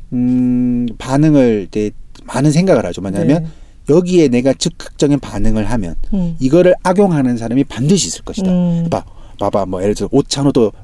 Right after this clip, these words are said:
Speaker 1: 우리나라의 페미니스트에 지쳐가지고 막 저렇게 <laughs> 이렇게 분명히 악용하는 사람이, 나는 그걸 원하지 않는 거죠.
Speaker 2: 네.
Speaker 1: 그러니까 그래서 그때는 이제, 아, 내가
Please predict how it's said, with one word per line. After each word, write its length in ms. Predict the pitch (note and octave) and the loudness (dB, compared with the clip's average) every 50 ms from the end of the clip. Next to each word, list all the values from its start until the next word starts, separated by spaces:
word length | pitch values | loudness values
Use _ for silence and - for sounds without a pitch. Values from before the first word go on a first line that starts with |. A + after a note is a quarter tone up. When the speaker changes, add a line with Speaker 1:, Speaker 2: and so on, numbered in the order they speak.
| - - - | -20 -16 -8
Speaker 1:
우리나라의 580 | A2+ A2 A2 A2+ A#2+ B2 A#2 A#2 G#2+ G2+ F#2+ - - - | -4 0 0 2 2 2 2 2 2 0 -2 -6 -10 -10
페미니스트에 420 | - A#2+ A#2 A#2+ C3 C3 - A#2+ | -6 -4 0 2 2 2 0 0
지쳐가지고 680 | - - - - - C3 A2+ G2+ F#2+ - - F#2 - F#2 | -2 -2 -4 -2 -2 -4 -2 -2 -4 -6 -6 -8 -8 -6
막 140 | G2+ - - - - - | -6 -6 -8 -8 -12 -2
저렇게 360 | - B2+ C3 F#3 B3+ - A3+ | 0 2 2 2 2 2 4
<laughs> 420 | - G4+ - - - F#4 F4 - - | 2 2 0 2 2 2 2 4 4
이렇게 200 | G#3+ A#3 D#4 C4 - | 4 6 6 4 2
분명히 420 | - - A#3 D#4 F4+ F4+ D#4+ C4 | 4 4 6 6 6 6 4 4
악용하는 440 | G3+ F3 G3 G#3+ G#3+ F#3+ E3 C#3 B2 | 4 4 4 4 4 4 4 2 2
사람이, 280 | - C3 B2 G#2+ - - | 2 0 0 0 2 2
나는 240 | G3+ C4+ C#4 C4 | 4 4 4 4
그걸 180 | F4+ - A3 F#3+ C3 | 4 6 6 6 6
원하지 300 | B2+ C#3+ F3+ G3 F3+ A#2 | 6 4 4 4 2 2
않는 260 | F#2 F#3 G#3 A#3+ B3+ | 0 2 2 2 2
거죠. 180 | A3 F#3 F#3+ F#3 | 2 2 4 4
Speaker 2:
네. 360 | F#3+ F#3 F3+ F3 E3+ E3 E3 | 6 6 6 6 6 4 4
Speaker 1:
그러니까 200 | D#3+ - E3+ F3 - - - - - | 2 0 0 -2 -8 -18 -16 -2 2
그래서 240 | D3+ D3+ C#3+ D3+ | 2 2 4 2
그때는 460 | C#3 - E3+ E3 - D#3 C#3+ C#3 B2+ A#2 A2 | 2 0 0 0 2 2 4 4 4 4 2
이제, 280 | G2+ - A2+ A2 G#2 F#2 - | 0 2 2 2 2 0 0
아, 380 | A2 A#2 B2 B2 B2 A#2 A2+ | 0 0 2 2 2 0 -2
내가 520 | G2+ G#2 G#2+ G#2 A#2+ A#2+ A#2 A2+ G#2 - | -2 -4 -4 0 0 2 2 0 -2 -4